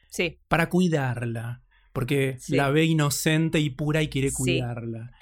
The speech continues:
Speaker 1: O sea, se siente atraído por una cuestión de, mm,
Speaker 2: De su
Speaker 1: de,
Speaker 2: inocencia.
Speaker 1: de sobreprotección y su inocencia, de que la ve vulnerable
Speaker 2: Sí, sí.
Speaker 1: y, y todo
Speaker 2: Aun
Speaker 1: eso,
Speaker 2: cuando
Speaker 1: sí.
Speaker 2: le dijeron,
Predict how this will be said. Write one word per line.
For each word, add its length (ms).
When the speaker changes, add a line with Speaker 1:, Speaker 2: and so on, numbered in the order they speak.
Speaker 1:
O 60
sea, 100
se 100
siente 220
atraído 800
por 240
una 160
cuestión 600
de, 520
mm, 0
Speaker 2:
De 80
su 100
Speaker 1:
de, 40
Speaker 2:
inocencia. 400
Speaker 1:
de 40
sobreprotección 920
y 80
su 120
inocencia, 840
de 120
que 100
la 120
ve 100
vulnerable 840
Speaker 2:
Sí, 0
sí. 580
Speaker 1:
y, 60
y 40
todo 120
Speaker 2:
Aun 100
Speaker 1:
eso, 100
Speaker 2:
cuando 200
Speaker 1:
sí. 60
Speaker 2:
le 60
dijeron, 680